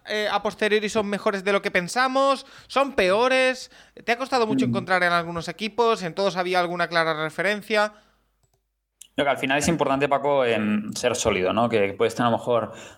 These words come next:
Speaker 2: alguna temporada en la que sacas tres, eh, superjugadores y esto te lleva a generar una dinastía, pero si sacas, eh, un par, a lo mejor, eh, tres que tengan una, eh, carrera longeva, ¿no? Eh,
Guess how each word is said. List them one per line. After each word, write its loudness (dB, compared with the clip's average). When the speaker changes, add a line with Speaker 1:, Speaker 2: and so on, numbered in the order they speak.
Speaker 2:
alguna 0
temporada -2
en -2
la 0
que -4
sacas -4
tres, -2
eh, 2
superjugadores -2
y -2
esto -2
te -2
lleva 2
a -8
generar -2
una -4
dinastía, -4
pero 0
si -12
sacas, -2
eh, -2
un -6
par, 0
a 0
lo -2
mejor, -2
eh, -4
tres 0
que -2
tengan -2
una, 0
eh, -2
carrera 0
longeva, -2
¿no? -2
Eh, -2